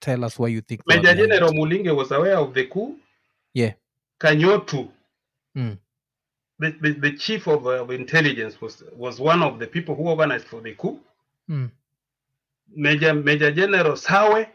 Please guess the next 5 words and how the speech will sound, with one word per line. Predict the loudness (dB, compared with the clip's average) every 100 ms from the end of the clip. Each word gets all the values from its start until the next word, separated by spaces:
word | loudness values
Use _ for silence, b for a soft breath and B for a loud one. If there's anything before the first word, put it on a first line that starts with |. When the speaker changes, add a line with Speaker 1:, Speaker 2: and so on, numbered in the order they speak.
| _ _ _ _ _ _ -8
Speaker 1:
Mm. | -6 -8 _ _ _ _ _ _ _
Speaker 2:
Major | 0 2 4 2
General | 2 4 4 4 2 2 -2 -2 -2 -2 -4
Mahmoud | -2 0 0
Mohamed, | 0 -4 0 2 4 4 2